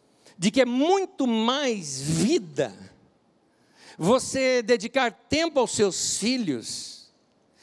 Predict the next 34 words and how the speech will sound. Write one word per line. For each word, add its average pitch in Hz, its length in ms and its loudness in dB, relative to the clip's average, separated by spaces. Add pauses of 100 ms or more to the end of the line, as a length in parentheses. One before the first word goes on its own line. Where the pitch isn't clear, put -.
(100)
brincar 302 540 0
junto 240 320 -6
com 202 240 -2
eles, 214 420 0
ou 262 80 4
uma 311 140 -2
conversa 320 500 -2
gostosa 226 640 0
com 196 180 -6
os 160 200 -8
filhos, 196 840 -6 (480)
um 262 120 2
passeio 311 640 -2
gostoso 233 680 0
de 196 100 -8
mãos 196 300 -4
dadas 220 360 -2
com 202 140 0
a 180 60 -4
sua 190 200 -6
esposa, 175 840 -2 (720)
uma 285 200 2
saída 302 480 0
numa 285 220 -2
roda 247 400 0
de 202 100 -2
amigos, 220 640 -2
aquela 247 480 -2
roda 294 340 -2
de 247 120 -4
pizza - 480 -8
que 220 160 -10
não 247 120 -2
acaba, 214 840 -4